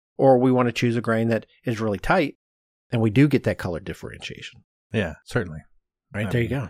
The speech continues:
Speaker 1: Chair.
Speaker 2: it happens in a chair. Yeah.
Speaker 1: Chair talk. Welcome.
Speaker 2: <laughs>
Speaker 1: <laughs> Yeah. And also, we should talk a little bit about using the correct scale to tell the correct part of the story.
Speaker 2: Yeah.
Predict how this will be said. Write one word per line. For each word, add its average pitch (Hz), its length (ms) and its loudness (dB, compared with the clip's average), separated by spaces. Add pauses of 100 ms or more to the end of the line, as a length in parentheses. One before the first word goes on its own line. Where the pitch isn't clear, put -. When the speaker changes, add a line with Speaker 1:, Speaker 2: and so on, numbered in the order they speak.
Speaker 1:
Chair. - 460 -4
Speaker 2:
it 104 100 -2
happens 110 300 2
in 123 80 2
a 123 60 2
chair. 123 460 -4 (140)
Yeah. 95 200 -8 (220)
Speaker 1:
Chair 143 280 0
talk. - 360 -4 (360)
Welcome. 123 480 0 (320)
Speaker 2:
<laughs> - 80 -8 (320)
Speaker 1:
<laughs> 151 180 0 (1500)
Yeah. 127 240 2 (420)
And 160 120 2
also, 156 340 2
we 131 100 4
should 180 180 0
talk 175 200 0
a 139 40 -6
little 123 100 -2
bit 117 80 0
about 104 280 -2
using 117 340 -2
the 101 60 -6
correct - 440 -6
scale 92 540 -6
to 107 100 -6
tell 87 300 -4
the 92 140 -10
correct - 440 -8 (100)
part 85 360 -6
of 95 180 -12
the - 80 -16
story. - 520 -12 (380)
Speaker 2:
Yeah. 113 400 2